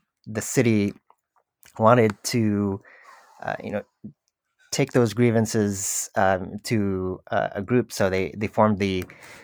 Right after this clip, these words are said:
Safety Advisory Committee in, uh, September of last year,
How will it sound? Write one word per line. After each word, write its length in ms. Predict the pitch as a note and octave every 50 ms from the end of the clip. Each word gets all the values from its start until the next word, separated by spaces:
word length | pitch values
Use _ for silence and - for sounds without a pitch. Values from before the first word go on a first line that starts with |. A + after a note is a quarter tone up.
| - - _
Safety 360 | - - - B2+ A#2+ - A#2+ A2+
Advisory 400 | G#2+ G#2+ A2 A2+ G#2 A2 G#2+ G#2
Committee 520 | - A2+ A2+ G#2 G#2 G2+ G2 F#2+ F#2+ - -
in, 500 | G#2 G2+ F#2+ F#2 F2+ F2+ F2+ F2+ F#2 F#2+ _ _ _ _ _ _ _ _ _ _ _ _ _ _ _ _ _ _ _
uh, 200 | - - - - - _ _ _ _ _ -
September 720 | - - B2 G#2+ - C#3 A#2+ G#2+ G#2 G2 F#2 F#2+ F#2 - _ _ _ _ _ _ _ - -
of 100 | G#2 G#2+
last 280 | B2 B2+ A#2+ - -
year, 320 | G#2 F#2 E2 F2 F2 -